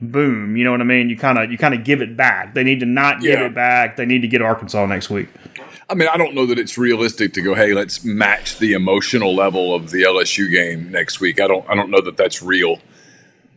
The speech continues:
Speaker 2: But it, I think it's be consistent. It's, um, it's continue to establish a running game. It's continue to be balanced on offense. It's critical that this offense is balanced. You saw it balanced today, and you saw what it looks like when it is balanced.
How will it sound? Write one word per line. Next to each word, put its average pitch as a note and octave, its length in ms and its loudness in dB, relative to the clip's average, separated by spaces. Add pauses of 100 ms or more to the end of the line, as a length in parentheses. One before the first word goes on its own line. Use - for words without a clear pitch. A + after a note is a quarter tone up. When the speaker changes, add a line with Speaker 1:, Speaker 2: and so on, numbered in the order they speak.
Speaker 2:
But A2 160 4
it, G#2+ 180 -6
I A#2 140 0
think A#2+ 240 0
it's A2+ 160 -4
be - 200 -2
consistent. G#2+ 720 -2 (520)
It's, F2 320 -6
um, F#2 540 0 (680)
it's - 180 -10
continue A2+ 520 -2
to G#2+ 100 2
establish G2+ 500 -2
a G#2 60 2
running G2+ 280 0
game. G#2+ 340 0 (760)
It's - 140 -10
continue A#2+ 460 0
to G#2 80 -2
be G#2 100 -4
balanced G#2 540 0
on G2+ 80 2
offense. G#2 440 0
It's D#3 140 -8
critical G#2+ 540 0
that F#2+ 140 -2
this G2+ 180 0
offense G2 400 0
is F#2+ 80 0
balanced. G2 500 -2
You G2 80 0
saw G#2+ 260 4
it F#2 120 -8
balanced G2+ 400 -2
today, G2 320 2
and F#2+ 80 -4
you F2 60 -6
saw G2+ 200 0
what G2+ 100 2
it F#2 140 -6
looks G2+ 220 -2
like F#2+ 240 0
when F#2+ 100 0
it F#2 100 -2
is F#2+ 200 0
balanced. G2 540 -2